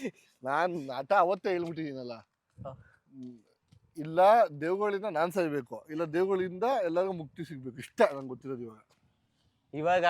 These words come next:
Speaker 2: ದೇವ್ಗಳಿಗೆ ಮುಕ್ತಿನಾದ್ರೂ ಕೊಡ್ಸು, ಏನಾದ್ರೂ ಕೊಡ್ಸು, ನಂಗೆ ಹೊಟ್ಟೆಗೆ ಒಂದ್ ಸ್ವಲ್ಪ ಮುಕ್ತಿ ಕೊಡ್ಸು. ಅಲ್ಲಿ ನಾಲ್ಕು ಗಂಟೆಗೆ ಆಗ್ತಾರತ್ತೆ ಕೊಡ್ಸು ಗುಡ್ಡ.
Speaker 1: ಬೆಳಗ್ಗೆ ಬೇಗ ಬಿರಿಯಾನಿ ತಿನ್ನೋದು ಇಷ್ಟೊತ್ತು ರಾತ್ರಿ ಎಲ್ಲಿ ಸಿಗ್ತದೆ?
Speaker 2: ಏ, ಬೆಳಗ್ಗೆ ನಾವ್ ಹೋಗೋಷ್ಟೊತ್ತಿಗೆ ಆಯ್ತದ ತಾನೇ ಇಲ್ಲಿಂದ?
Speaker 1: ಹಾ, ಇಲ್ಲ.
Speaker 2: ಅದ್ಕೇನೆ ಒಂದ್ ಸ್ವಲ್ಪ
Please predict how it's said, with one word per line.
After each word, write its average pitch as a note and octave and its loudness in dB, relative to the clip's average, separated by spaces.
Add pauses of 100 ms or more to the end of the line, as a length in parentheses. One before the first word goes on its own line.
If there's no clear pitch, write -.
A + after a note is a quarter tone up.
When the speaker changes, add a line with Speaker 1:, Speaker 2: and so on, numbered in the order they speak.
(640)
Speaker 2:
ದೇವ್ಗಳಿಗೆ F#3+ 2
ಮುಕ್ತಿನಾದ್ರೂ F3+ -2
ಕೊಡ್ಸು, E3+ -2
ಏನಾದ್ರೂ E3+ 0
ಕೊಡ್ಸು, D#3+ -6
ನಂಗೆ C#3+ -10
ಹೊಟ್ಟೆಗೆ C3+ 4
ಒಂದ್ E3+ 0
ಸ್ವಲ್ಪ D3+ -4
ಮುಕ್ತಿ D#3 -4
ಕೊಡ್ಸು. D3 -4 (600)
ಅಲ್ಲಿ E3 -2
ನಾಲ್ಕು E3 2
ಗಂಟೆಗೆ E3+ 2
ಆಗ್ತಾರತ್ತೆ C#3 -4
ಕೊಡ್ಸು B2 -16
ಗುಡ್ಡ. A2+ -18 (960)
Speaker 1:
ಬೆಳಗ್ಗೆ B2+ -6
ಬೇಗ C3+ -6
ಬಿರಿಯಾನಿ C3+ -8
ತಿನ್ನೋದು C3+ -8
ಇಷ್ಟೊತ್ತು C#3 -8
ರಾತ್ರಿ C#3+ -10
ಎಲ್ಲಿ B2+ -6
ಸಿಗ್ತದೆ? C3+ -4
Speaker 2:
ಏ, F3 2 (440)
ಬೆಳಗ್ಗೆ F3 2
ನಾವ್ G3 6
ಹೋಗೋಷ್ಟೊತ್ತಿಗೆ C4+ 6
ಆಯ್ತದ A#3+ 0
ತಾನೇ A#3+ 2
ಇಲ್ಲಿಂದ? A3+ 2
Speaker 1:
ಹಾ, B2 0 (280)
ಇಲ್ಲ. C#3 -10
Speaker 2:
ಅದ್ಕೇನೆ F#3+ -2
ಒಂದ್ C#3+ -10
ಸ್ವಲ್ಪ E3 -6